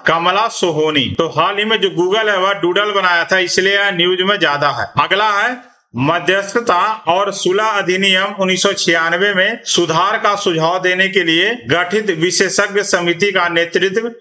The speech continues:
कौन कर रहे हैं? तो सही उत्तर है टी के विश्वनाथन जो है, वह मध्यस्थता और सुलह अधिनियम उन्नीस सौ छियानवे में सुधार का सुझाव देने के लिए गठित विशेषज्ञ समिति का नेतृत्व कर रहे हैं टी के विश्वनाथन। तो इसका सही उत्तर हो जाएगा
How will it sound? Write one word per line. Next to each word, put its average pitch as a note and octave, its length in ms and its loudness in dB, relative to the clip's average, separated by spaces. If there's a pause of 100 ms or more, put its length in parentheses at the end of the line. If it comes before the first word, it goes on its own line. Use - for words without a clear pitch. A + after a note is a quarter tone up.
(300)
कौन F#3 280 0
कर F3 200 0
रहे E3+ 180 2
हैं? G3+ 220 2
तो G#3 100 -2
सही F3+ 240 2
उत्तर F#3+ 280 0
है F#3+ 200 0
टी G#3+ 260 0
के G#3+ 180 2
विश्वनाथन F#3 760 0
जो G3 120 2
है, F3 120 0
वह G#3 300 0 (420)
मध्यस्थता E3+ 720 0
और G#3 260 0
सुलह G3+ 360 0
अधिनियम F#3 640 0
उन्नीस F#3 220 0
सौ G3 120 2
छियानवे F3+ 640 2
में G#3 340 0
सुधार F3 480 0
का G#3+ 180 0
सुझाव F#3 380 0
देने F3+ 280 2
के F#3+ 160 2
लिए E3+ 280 2 (160)
गठित E3+ 460 0
विशेषज्ञ F#3+ 640 0
समिति F3+ 440 0
का F#3 180 0
नेतृत्व F3 500 0
कर E3 200 0
रहे E3 140 0
हैं B3+ 160 -4
टी F#3+ 220 -2
के G3+ 200 0 (220)
विश्वनाथन। D3 880 0
तो E3 60 2
इसका F3 280 0
सही G3+ 220 0
उत्तर A#3 240 0
हो G3 100 0
जाएगा F#3 320 0